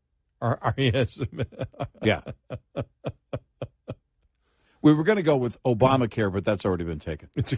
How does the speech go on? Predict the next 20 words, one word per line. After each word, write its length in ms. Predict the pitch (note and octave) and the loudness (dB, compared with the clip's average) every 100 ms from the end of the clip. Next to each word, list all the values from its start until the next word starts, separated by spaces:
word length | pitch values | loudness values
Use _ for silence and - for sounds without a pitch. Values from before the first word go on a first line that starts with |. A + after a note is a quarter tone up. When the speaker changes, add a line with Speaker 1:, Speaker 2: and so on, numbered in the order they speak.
| - | -4
Speaker 1:
<laughs> 80 | C#3+ - _ - - _ _ - - - - - C6+ - - - - - - - - _ - _ - _ - | -4 -6 _ -20 -20 _ _ -16 -6 -4 -4 -10 -16 -20 -20 -20 -20 -20 -20 -20 -20 _ -20 _ -20 _ -4
Speaker 2:
That's 280 | - - - _ - _ _ _ _ | -4 -4 -12 _ -20 _ _ _ _
apparently 500 | - - F#3+ C#3+ B2+ | -20 -2 2 2 2
already 200 | A2 A2 | 0 0
being 260 | F#2+ G2+ A2 | -2 -2 0
used. 420 | B2 E3+ - - - _ _ _ _ _ _ _ _ _ _ _ _ _ _ _ _ _ - | 2 0 -4 -12 -20 _ _ _ _ _ _ _ _ _ _ _ _ _ _ _ _ _ -2
We 60 | A2 | 0
were 60 | |
gonna 140 | G#2+ G2+ | 2 2
use 220 | F#2+ F2+ | 0 0
Bidenomics. 760 | G2+ F#2 F2 A2 A2+ A2+ - F#2+ _ _ _ | 0 2 2 2 2 0 -6 -14 _ _ _
That, 220 | G2 G2 | 0 2
that 180 | G2+ F#2 | 0 0
also 400 | F2+ - F2 D#2 _ _ _ _ _ _ _ - | -2 -2 -4 -6 _ _ _ _ _ _ _ 2
might 280 | F#3+ A3 | 4 4
apply 500 | F#3 - A#2 G#2+ C3+ G#2 _ _ | 0 0 0 2 2 0 _ _
in 180 | C3 E3 | 2 2
certain 420 | - - F3+ B2+ | 2 2 2 0
ways. 540 | B2 A#2 A2+ - - _ - - | 0 0 -2 -6 -14 _ -16 -8
<laughs> 140 | - | -8